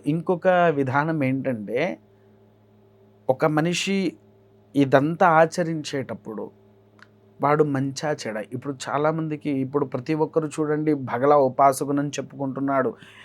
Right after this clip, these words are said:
ఇంకొకడు నేను శ్యామల ఉపాసకునని చెప్తున్నారు.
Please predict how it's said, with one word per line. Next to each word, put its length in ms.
ఇంకొకడు 400
నేను 240
శ్యామల 440
ఉపాసకునని 720
చెప్తున్నారు. 640